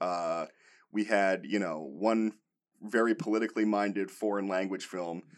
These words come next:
another very controversial film based on a comic book series,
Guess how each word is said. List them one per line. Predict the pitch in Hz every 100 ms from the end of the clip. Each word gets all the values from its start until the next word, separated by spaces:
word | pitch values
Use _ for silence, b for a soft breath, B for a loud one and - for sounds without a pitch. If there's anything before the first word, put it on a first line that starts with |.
| b b -
another | 110 117 110 104
very | 95 110 107
controversial | 104 110 107 104 101 101 95
film | - 104 98
based | 90 87
on | 90
a |
comic | 87 117 113 -
book | 92
series, | - 95 82 76 80